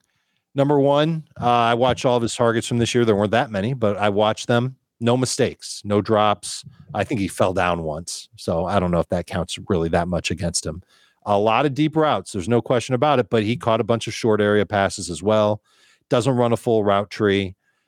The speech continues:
Has an opportunity to be the number one target getter for the Green Bay Packers against Arizona.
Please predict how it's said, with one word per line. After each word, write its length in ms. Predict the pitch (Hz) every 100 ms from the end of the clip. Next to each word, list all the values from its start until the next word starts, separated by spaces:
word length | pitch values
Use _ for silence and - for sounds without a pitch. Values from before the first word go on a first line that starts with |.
| _ _ _ _
Has 280 | 139 143
an 80 | 143
opportunity 880 | 139 131 127 - 123 107 101 95 95 -
to 100 | 120
be 200 | 117 113
the 120 | 107
number 220 | 110 107
one 160 | 104 95
target 360 | 110 101 95
getter 280 | 92 90 90
for 140 | -
the 80 | 92
Green 240 | 87 101 87
Bay 120 | 87
Packers 500 | - 92 87 90 78
against 320 | 85 85 -
Arizona. 540 | 85 82 82 73 76